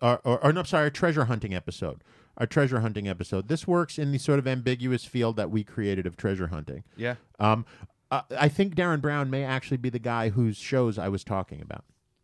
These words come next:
Speaker 2: Okay. All right.
Speaker 1: Um,
Speaker 2: Sure.
Speaker 1: but, uh, continue.
Speaker 2: Uh, and so you may think, "Great, uh,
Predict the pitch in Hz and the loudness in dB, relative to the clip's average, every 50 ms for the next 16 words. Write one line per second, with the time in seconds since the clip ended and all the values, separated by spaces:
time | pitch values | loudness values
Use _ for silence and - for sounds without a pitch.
0 | _ _ - - 165 156 135 131 143 139 - _ - 151 139 107 117 147 - 92 | _ _ -4 -4 -4 -2 -2 -6 -6 -6 -12 _ -6 -4 -4 -4 -4 -6 -6 -4
1 | 87 85 - 127 - _ _ _ _ - 107 98 - _ - 123 113 107 98 95 | -4 -2 -4 -4 -6 _ _ _ _ 0 0 0 -2 _ -2 0 0 0 0 -2
2 | 90 90 _ - - 110 - - 143 139 117 101 95 _ _ - 113 110 104 104 | -6 -8 _ -12 -12 -10 -8 -8 -10 -10 -10 -12 -16 _ _ -2 0 2 2 2
3 | 107 107 107 120 117 113 110 - - 139 127 123 123 120 123 120 117 - 120 117 | 0 -2 -2 -2 -2 -2 -2 -4 -4 -2 -2 -2 -2 -4 -4 -4 -4 -4 -6 -6
4 | 110 98 - 113 101 87 87 87 - _ _ _ _ - 110 101 95 87 92 90 | -6 -6 -6 -6 -6 -6 -8 -12 -18 _ _ _ _ -12 -8 -6 -6 -6 -6 -8